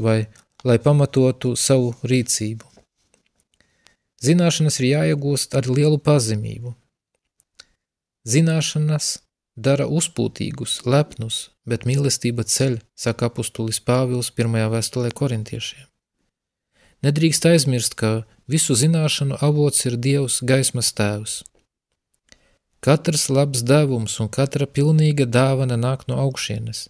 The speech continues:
Tā nāk no gaismas tēva, kurā nav pārmaiņas, nedz pārgrozības ēnas. Šos apustuļa Jēkaba vārdus var attiecināt arī uz zināšanām, jeb labāk būtu teikt uz gudrību –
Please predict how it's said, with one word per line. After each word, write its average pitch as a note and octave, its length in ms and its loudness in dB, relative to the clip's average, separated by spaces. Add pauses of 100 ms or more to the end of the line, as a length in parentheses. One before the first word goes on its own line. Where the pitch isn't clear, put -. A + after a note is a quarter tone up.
(300)
Tā G#2+ 120 -4
nāk B2+ 280 -4
no A2+ 120 0
gaismas C#3+ 540 2
tēva, B2+ 440 0 (280)
kurā A#2 300 2
nav D3 320 2 (120)
pārmaiņas, C3+ 760 0
nedz A2 180 -6 (340)
pārgrozības A#2+ 840 0
ēnas. A2 400 -2 (600)
Šos - 240 0
apustuļa C3+ 480 2
Jēkaba C3+ 400 4
vārdus C#3+ 560 2
var B2+ 220 2
attiecināt C3 580 -2
arī B2+ 220 0
uz A#2 160 0
zināšanām, A#2 600 0
jeb A2+ 200 0
labāk C3+ 320 0
būtu B2 240 -4
teikt C#3 320 -2
uz A2+ 80 -2
gudrību – A2+ 600 0